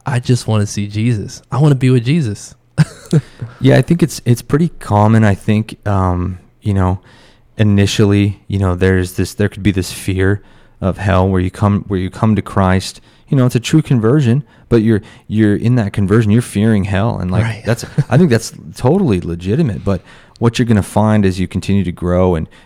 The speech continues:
Speaker 2: in godliness and sanctification, that the fear of hell is,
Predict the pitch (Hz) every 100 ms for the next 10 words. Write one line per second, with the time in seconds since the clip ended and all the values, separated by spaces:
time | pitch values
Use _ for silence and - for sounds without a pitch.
0 | - 104 98 95 98 98 90 90 92 -
1 | 87 - 98 92 92 - 104 - 90 85
2 | 87 - _ _ _ _ - _ - 104
3 | - 139 139 - 107 113 90 85 -